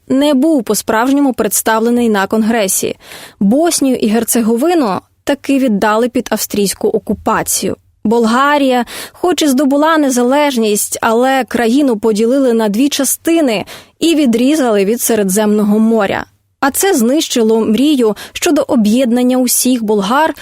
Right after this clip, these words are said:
в межах однієї держави. Сербії, Чорногорії та Румунії підтвердили їхню незалежність, однак території, на які претендували ці країни,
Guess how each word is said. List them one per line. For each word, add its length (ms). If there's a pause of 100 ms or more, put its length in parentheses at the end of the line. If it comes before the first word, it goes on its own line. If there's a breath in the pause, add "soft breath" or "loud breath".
(160 loud breath)
в 60
межах 380
однієї 400
держави. 520 (720 loud breath)
Сербії, 680
Чорногорії 960
та 220
Румунії 800
підтвердили 720
їхню 380
незалежність, 920 (280 loud breath)
однак 600 (200)
території, 540
на 120
які 280
претендували 960
ці 160
країни, 640